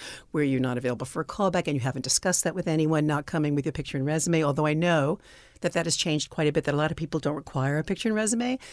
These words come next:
I say, "Bring 'em." And if we don't take 'em, we don't take 'em, but have 'em. Don't wait for your last one and then wave it in front of me and say, "This is my last one." My clients, and I don't understand my colleagues, because I'm a dinosaur, I've been here for a million years,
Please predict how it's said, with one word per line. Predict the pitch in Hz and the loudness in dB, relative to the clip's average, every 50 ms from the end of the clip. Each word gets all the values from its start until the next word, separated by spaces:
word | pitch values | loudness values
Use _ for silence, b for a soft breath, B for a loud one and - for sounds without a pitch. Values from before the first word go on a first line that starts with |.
| B B B B | B B B B
I | 165 | 2
say, | 160 - 165 | 2 4 4
"Bring | 139 151 143 139 131 | 4 2 2 2 2
'em." | 131 135 127 - - _ _ _ _ _ - - - | 2 0 0 -2 -6 _ _ _ _ _ -12 -6 -2
And | 151 139 | 0 0
if | 139 - | 0 2
we | 160 | 2
don't | 151 147 147 | 2 2 0
take | - 160 151 - | 0 0 -2 0
'em, | 147 | 0
we | 151 151 | 0 0
don't | 143 143 139 | 0 0 0
take | - 151 135 135 | 0 0 0 0
'em, | 156 147 | -2 -2
but | 147 135 | -2 -4
have | 135 151 143 131 147 | -2 -2 -2 0 0
'em. | 170 220 247 - - - | 0 0 -2 -4 -6 -2
Don't | - 165 - | 0 0 0
wait | - 165 160 - | 0 -2 -4 -4
for | - 160 | -6 -6
your | 160 147 | -4 -4
last | 151 139 143 - - 160 | -2 -4 -4 -6 -6 -4
one | 147 143 | -4 -2
and | 143 135 | -2 0
then | 139 131 139 | 0 0 0
wave | 139 135 135 135 139 | 2 2 2 0 0
it | |
in | 139 131 | -2 -2
front | - - 135 131 | -2 -4 -4 -2
of | 131 131 | -2 -4
me | 135 | -4
and | 139 135 | -4 -4
say, | - 131 127 | -4 -4 -4
"This | 127 117 - - | -6 -6 -6 -6
is | 127 | -6
my | 120 117 | -6 -6
last | 123 127 123 117 - - - - | -8 -8 -8 -8 -8 -6 -4 -4
one." | 151 143 135 131 131 156 - B B B B B B 240 | -2 -2 -2 -2 -4 -6 -10 B B B B B B 0
My | 156 185 220 | 2 4 4
clients, | - - - 214 190 180 175 175 190 - | 4 2 0 0 0 0 0 -2 -2 -4
and | - 170 165 | -6 -4 -4
I | 165 185 | -2 -2
don't | 240 240 - | -2 -2 -2
understand | 226 202 214 196 - - - - 165 156 151 143 139 139 131 135 - _ _ _ _ _ - - | -2 0 0 0 0 0 -2 -2 -2 0 0 0 0 0 -2 -2 -6 _ _ _ _ _ -6 -2
my | 180 175 165 160 | 0 0 0 0
colleagues, | - - 180 165 160 160 156 135 - | -2 -2 -2 0 0 0 -2 -4 -6
because | - 160 - 170 160 | -6 -6 -4 -4 -2
I'm | 202 190 196 190 | -2 0 0 0
a | 165 | 0
dinosaur, | 143 139 120 127 127 123 - - 139 123 | 0 0 0 0 0 0 0 -2 -2 -4
I've | 120 | -4
been | - 151 | -2 -2
here | 151 151 139 | 0 0 0
for | - 143 | -2 -2
a | 131 | -2
million | 131 135 135 131 131 135 | 0 0 0 0 0 0
years, | 127 127 127 - - | 0 -2 -2 -2 -4